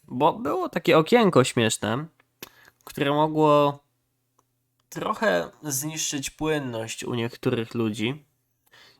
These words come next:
I pytanie, czy oni nie będą chcieli jej odzyskać. No, także na początku Skins Monkey. Strona do wymieniania swoich skinów oczywiście, która nie wlicza cen naklejek.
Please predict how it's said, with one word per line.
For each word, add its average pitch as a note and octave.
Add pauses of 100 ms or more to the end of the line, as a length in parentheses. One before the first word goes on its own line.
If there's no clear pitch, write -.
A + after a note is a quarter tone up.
(120)
I C#3
pytanie, D3 (260)
czy -
oni D3
nie B2+
będą B2
chcieli A#2+
jej A2
odzyskać. G#2+ (760)
No, - (220)
także G#2
na G#2
początku G#2+
Skins -
Monkey. C3+ (360)
Strona A#2+
do G#2+
wymieniania G#2
swoich -
skinów D#3
oczywiście, B2+
która -
nie G#2+
wlicza A#2+
cen -
naklejek. B2